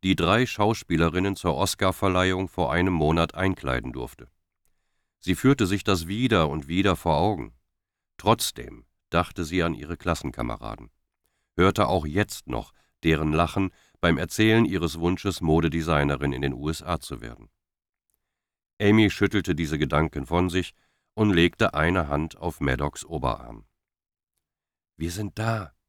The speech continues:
flüsterte sie, um die übrigen Passagiere nicht zu stören. So ganz war sie an das Leben der Reichen noch nicht gewöhnt. Bei ihrem ersten Flug erster Klasse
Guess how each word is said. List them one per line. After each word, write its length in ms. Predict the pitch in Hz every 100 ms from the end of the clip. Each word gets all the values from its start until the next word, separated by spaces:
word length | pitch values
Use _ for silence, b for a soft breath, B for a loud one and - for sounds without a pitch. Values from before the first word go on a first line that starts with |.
| _ -
flüsterte 480 | 78 - 69 64
sie, 280 | 64 73 85 b b b -
um 160 | 90
die 80 | 95
übrigen 540 | - 98 85 80 80
Passagiere 680 | 73 82 82 71 76 71 76
nicht 220 | 69 -
zu 120 | -
stören. 460 | 80 - 90 60 55 _ _ _ _ _ _ _ _ _ _
So 240 | - 80 73
ganz 480 | 69 85 113 131 -
war 220 | 90 98
sie 140 | 95
an 120 | 80 92
das 180 | 78
Leben 360 | 76 85 92 101
der 160 | 92 73
Reichen 380 | 71 73 85
noch 160 | 87 90
nicht 260 | 113 - -
gewöhnt. 460 | 58 57 57 - _ _ _ _ _ _ _ _ _ _ -
Bei 120 | 92
ihrem 300 | - 101 107
ersten 420 | 80 120 135 -
Flug 320 | 113 123 123 -
erster 400 | 92 107 - 101
Klasse 480 | - 101 - 73